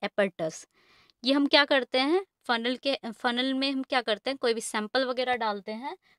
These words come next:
कोई भी सॉल्यूशन डालते हैं, ठीक है, और ये नैरो नेक apparatus होने के कारण सैंपल यहाँ से निकल जाता है। Made of glass, plastic, stainless steel। किससे बना होता है ये? ग्लास से भी बना होता है,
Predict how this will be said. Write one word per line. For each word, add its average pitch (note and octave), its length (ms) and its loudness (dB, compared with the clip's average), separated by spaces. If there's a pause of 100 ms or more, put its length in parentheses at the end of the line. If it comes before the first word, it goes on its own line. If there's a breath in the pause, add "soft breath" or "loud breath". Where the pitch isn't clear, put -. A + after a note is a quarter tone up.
(100)
कोई A#3 80 -2
भी A#3+ 120 -6
सॉल्यूशन A#3 600 -4
डालते F#3 340 -2
हैं, B3 240 -10
ठीक D4+ 160 -6
है, C4+ 100 -2 (400 soft breath)
और A#3+ 120 0
ये B3 140 -2
नैरो C4 380 2
नेक C4 380 -6 (200)
apparatus A#3+ 480 -4
होने A#3+ 200 -6
के A#3 140 -8
कारण A#3 380 0 (260)
सैंपल A3+ 520 -2
यहाँ A3+ 240 -2
से E4 140 -6
निकल G#3 300 -4
जाता C#3 340 -12
है। D3 140 -16 (760 soft breath)
Made C4+ 260 4
of D#4+ 180 6
glass, A3 480 4
plastic, A3+ 480 4 (140)
stainless B3+ 540 -2
steel। F#3 320 -10 (180)
किससे C#4+ 280 -2
बना C4+ 240 2
होता C#4 220 0
है C4+ 80 2
ये? D#4 200 -2 (360 soft breath)
ग्लास A3+ 320 2
से - 240 0
भी C4 140 -2
बना B3+ 240 2
होता B3+ 300 0
है, C#4+ 100 -4